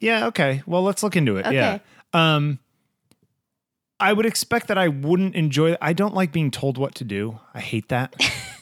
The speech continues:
Speaker 1: Right? So I would be interested in if, if Mark was there and, and, you know, like, let's say you weren't there. I was sitting next to Mark and I was rowing with him for a while and we got talking afterwards.
Speaker 2: Yeah.
Speaker 1: And I said, "Hey,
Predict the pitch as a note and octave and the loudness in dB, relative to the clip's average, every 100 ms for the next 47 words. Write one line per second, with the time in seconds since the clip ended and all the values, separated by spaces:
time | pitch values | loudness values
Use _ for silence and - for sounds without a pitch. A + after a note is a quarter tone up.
0 | - B2+ B2 - - - - F#3+ D3+ - | -2 2 2 0 -10 -6 2 2 2 -6
1 | - - A3 B3+ A3 G#3+ F#3+ E3+ F3+ E3 | -6 0 2 2 2 0 -2 0 2 4
2 | E3 C#3+ - D#3 D3+ F#3+ A3+ F#3+ D#3 D#3 | 2 0 -2 0 2 2 2 0 2 2
3 | D3+ D3 D#3+ C3+ C3 D3 F#3 D#3+ A2+ A#2+ | 4 2 0 0 0 0 -2 0 -2 0
4 | F#3+ A3+ G#3 E3+ D#3+ C#3+ B2 B2 F3+ C3+ | 0 2 2 2 2 2 2 2 -2 -2
5 | A#2+ B2+ A#2 A2+ A#2+ A2+ A2 C#3+ C#3+ C3+ | -2 0 0 0 0 0 4 4 4 2
6 | C#3 B2 C3+ A#2 A#2 A#2+ A#2+ B2 C3 - | 0 0 2 2 2 0 0 -2 -4 -4
7 | B2+ B2 A2 G#2+ - G#2 G2+ F#2+ G3 F3 | -6 -4 -6 -6 -6 -4 -4 -6 -2 0
8 | D#3+ D#3 - D3 D3 F3 C#3 G3+ F#3 D#3 | 0 -2 0 2 2 0 0 2 2 2